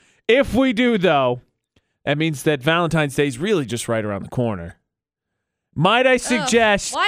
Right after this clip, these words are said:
Speaker 2: are we thinking about this?
Speaker 1: No, hold on.
Speaker 2: Now
Speaker 1: You,
Speaker 2: I'm
Speaker 1: you'll
Speaker 2: scared.
Speaker 1: appreciate this. Might I suggest, parents, if you get a chance to, check your kids' Valentines because, uh, I stumbled across the story of last year as a warning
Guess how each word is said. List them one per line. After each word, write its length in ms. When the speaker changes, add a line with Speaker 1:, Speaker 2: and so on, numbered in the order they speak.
Speaker 2:
are 40
we 100
thinking 340
about 260
this? 120
Speaker 1:
No, 140
hold 180
on. 120
Speaker 2:
Now 60
Speaker 1:
You, 60
Speaker 2:
I'm 80
Speaker 1:
you'll 200
Speaker 2:
scared. 100
Speaker 1:
appreciate 480
this. 180
Might 220
I 80
suggest, 520
parents, 520
if 480
you 80
get 100
a 60
chance 400
to, 180
check 380
your 100
kids' 300
Valentines 840
because, 480
uh, 80
I 320
stumbled 360
across 340
the 60
story 260
of 80
last 340
year 80
as 100
a 60
warning 640